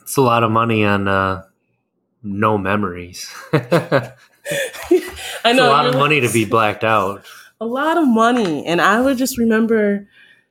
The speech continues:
Speaker 2: you saying, "No, I think that's, like, two hundred and something dollars." And that's a small town, right?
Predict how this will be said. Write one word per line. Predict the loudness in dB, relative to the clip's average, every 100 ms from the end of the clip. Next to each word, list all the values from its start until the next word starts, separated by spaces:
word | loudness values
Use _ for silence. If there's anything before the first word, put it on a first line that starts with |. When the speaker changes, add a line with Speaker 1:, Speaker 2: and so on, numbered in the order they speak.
| _
Speaker 2:
you | -10 -6
saying, | -4 -2 0 0
"No, | -2 -2
I | -2 -2
think | -2 -2
that's, | -2 -2
like, | -2 -4
two | -8 -4 -2
hundred | 0 -2
and | -4
something | -8 -8 -8
dollars." | -8 -6 -4 -6 -6
And | -6
that's | -2
a | -2
small | 0 2 4 4
town, | 2 2 2 -2 -8 -2
right? | 2 2 0